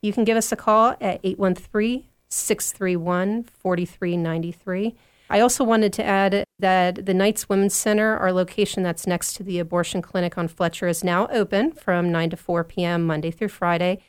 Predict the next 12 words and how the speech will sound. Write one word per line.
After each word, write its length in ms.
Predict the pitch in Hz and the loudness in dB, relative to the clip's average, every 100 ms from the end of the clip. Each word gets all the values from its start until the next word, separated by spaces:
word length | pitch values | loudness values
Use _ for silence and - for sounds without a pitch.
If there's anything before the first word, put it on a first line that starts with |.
| _ _ - | _ _ -2
and 120 | 180 | 2
is 120 | 170 | 2
now 260 | 180 175 170 | 2 2 2
a 20 | |
full-service 680 | 165 185 170 - 175 165 - | 0 -2 -2 -2 -2 -2 -2
location 600 | 175 - 170 165 175 170 | -4 -2 -6 -4 -4 -2
with 160 | 165 180 | -2 -2
a 40 | |
baby 300 | 269 339 208 | -2 0 -2
boutique 420 | 151 143 - - | -2 -8 -8 -10
in 120 | - | -10
it. 100 | - | -14